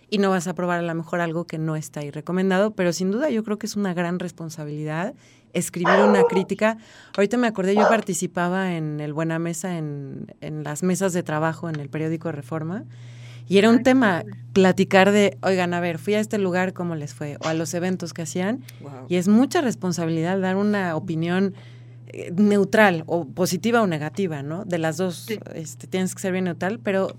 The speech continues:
Speaker 1: pero creo que es una profesión súper interesante que además te ha llevado a conocer lugares increíbles. Y platicando de Instagram, ya veo que es arroba Raquel Pastel ochenta y tres. Cuéntanos por qué es Raquel Pastel.
Speaker 2: <laughs> Ay, es que yo estudié gastronomía, entonces, este,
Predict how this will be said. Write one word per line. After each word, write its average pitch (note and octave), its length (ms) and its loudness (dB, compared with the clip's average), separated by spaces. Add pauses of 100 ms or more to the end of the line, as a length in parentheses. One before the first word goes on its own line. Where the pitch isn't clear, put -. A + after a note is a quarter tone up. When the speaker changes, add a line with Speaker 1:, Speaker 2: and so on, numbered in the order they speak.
Speaker 1:
pero G#3 180 -2
creo A3+ 160 -2
que A3+ 100 -2
es A3 120 -4
una A3 180 0
profesión F3 640 -6 (180)
súper A3 360 0
interesante F#3+ 520 -2
que F3+ 120 -6
además F3 420 -2 (320)
te F#3+ 80 -4
ha F#3+ 40 0
llevado F3+ 260 0
a E3 80 -6
conocer D#3+ 340 -6
lugares E3 400 -2
increíbles. E3+ 560 0 (360)
Y G3 80 -2
platicando G3+ 520 2
de G3+ 100 2
Instagram, G3 640 0
ya F#3 140 -2
veo F3+ 160 -2
que F#3 120 -2
es F#3 140 -6 (120)
arroba F3+ 300 0
Raquel F3 400 -4
Pastel E3+ 440 -8
ochenta D#3 400 -10
y D3 60 -12
tres. D#3+ 260 -10
Cuéntanos A3 500 0
por F3 200 -4
qué F#3+ 120 -2
es F3+ 80 -4
Raquel F3 360 -6
Pastel. D3 480 -16 (180)
Speaker 2:
<laughs> - 1600 -10
Ay, C#4 280 2
es C#4+ 140 -4
que D#4 160 -4
yo C#4+ 100 0
estudié C4+ 300 -2
gastronomía, G#3 760 -6
entonces, G#3+ 560 -6
este, F#3 600 -14